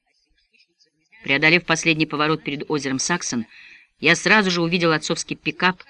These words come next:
стоявший на обочине под гранитным утесом. Остановившись, я слез на землю, еще не зная, что буду говорить.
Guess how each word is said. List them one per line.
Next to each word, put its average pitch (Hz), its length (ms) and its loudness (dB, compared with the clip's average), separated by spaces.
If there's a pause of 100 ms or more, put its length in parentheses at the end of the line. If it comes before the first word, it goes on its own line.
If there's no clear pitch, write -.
(160)
стоявший 151 600 0
на 139 100 2
обочине 139 520 -2 (340)
под 135 120 -8
гранитным 139 460 -2
утесом. 110 500 -6 (1080)
Остановившись, 147 640 -2
я 127 100 0
слез 135 240 -6
на 135 120 -2
землю, 160 360 2 (600)
еще 147 180 0
не 170 100 0
зная, 165 220 2
что 123 160 -4
буду 113 160 -8
говорить. 117 480 -10